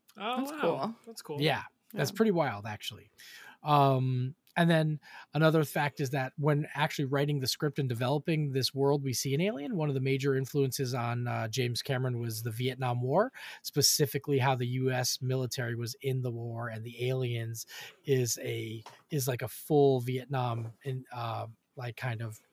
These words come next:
Speaker 3: look, uh, or feel. So, like, the aliens outnumbered us. They, you know,
Speaker 1: Mm.
Speaker 3: they didn't have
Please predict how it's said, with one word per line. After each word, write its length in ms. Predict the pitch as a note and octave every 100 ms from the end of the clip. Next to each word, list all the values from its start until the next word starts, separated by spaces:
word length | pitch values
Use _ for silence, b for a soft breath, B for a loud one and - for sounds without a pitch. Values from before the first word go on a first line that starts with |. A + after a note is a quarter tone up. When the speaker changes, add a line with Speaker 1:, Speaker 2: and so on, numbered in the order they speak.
| -
Speaker 3:
look, 300 | C3+ A#2 - B B B B
uh, 240 | B2+ B2 B2
or 260 | B2+ A#2 A2+
feel. 380 | - A#2 G2
So, 180 | - C#3+
like, 200 | B2 A#2+
the 180 | - C3
aliens 260 | C3 B2+ B2
outnumbered 1000 | C3 D3 D3 D3 C3+ C3 B2+ B2+ B2+ C3 -
us. 480 | C#3+ C3 B2+ - - -
They, 280 | B2 B2 B2+
you 160 | C3+ B2+
know, 240 | B2 A#2
Speaker 1:
Mm. 400 | D3+ C#3 C3+ B2 -
Speaker 3:
they 120 | D3
didn't 200 | C#3+ D3
have 400 | B2+ D3 C#3 B2+